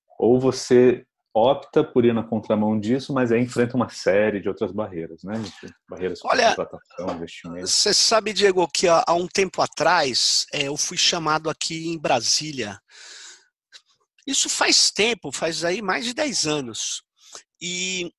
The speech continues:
Speaker 2: e eles estavam, é, fazendo um plano de T I, eu acho, T I maior, era um plano aí, me chamaram. E aí eu, eu cheguei e falei, "Olha,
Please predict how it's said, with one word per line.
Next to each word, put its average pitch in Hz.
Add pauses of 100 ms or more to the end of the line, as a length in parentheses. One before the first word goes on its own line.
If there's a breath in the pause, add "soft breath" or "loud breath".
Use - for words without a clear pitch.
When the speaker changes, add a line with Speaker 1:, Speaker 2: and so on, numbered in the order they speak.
(360)
Speaker 2:
e 190
eles 208
estavam, 226
é, 165
fazendo 202
um 220
plano 190
de 160
T -
I, 156
eu 120
acho, 127
T 131
I 165
maior, 135
era 139
um 262 (100)
plano 190
aí, 151
me 180
chamaram. 175 (580 loud breath)
E 247
aí 277
eu, 202
eu 196
cheguei 247
e 240
falei, 240
"Olha, 160